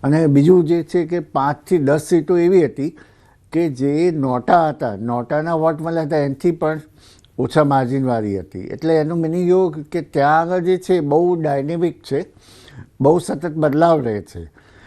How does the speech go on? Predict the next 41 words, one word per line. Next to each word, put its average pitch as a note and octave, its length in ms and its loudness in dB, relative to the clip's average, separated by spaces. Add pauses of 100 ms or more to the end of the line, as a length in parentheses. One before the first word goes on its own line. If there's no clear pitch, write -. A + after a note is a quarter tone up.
(160)
એટલે D3+ 120 0
ક્યારે D3 580 2
કયું F3 500 2
જે E3+ 160 0
પોલિંગ E3 460 -2
બૂથનું E3+ 400 -4
જે E3 160 0
રિઝલ્ટ D3 420 -2
ખુલે D#3+ 300 -2
અને D#3 400 -4
ક્યારે D3 280 0
કોને D3+ 280 -4 (200)
સરપ્લસ D3+ 460 -2
થાય, E3 240 2 (360)
પરંતુ F3+ 360 2
હાલની D3+ 460 2
જે F#3+ 100 4
માર્જિન D#3+ 420 -2
જોતાં F3 300 -2
આપણે E3+ 220 -6
સ્પષ્ટપણે D#3+ 880 -2
આમ C#3+ 280 -2
ઇન્ડિકેશન C3+ 600 -2
આપે A#2+ 300 -2
છે D#3 220 -6 (640)
કે E3+ 220 6
એકસો E3+ 300 -2
ને E3+ 140 -2
જે E3+ 160 0
ત્યાસી C#3+ 520 2
જે E3+ 200 2
છે, F3 200 0
એટલે - 640 -4
મુખ્યત્વે F3+ 440 4
પ્લસ F#3+ 380 2
માઇનસ F#3 460 -2
થાય F#3+ 180 4
તો F#3 200 2
પણ F#3+ 220 -2
એકસો F3+ 280 -2
સાહીઠ D3+ 380 -4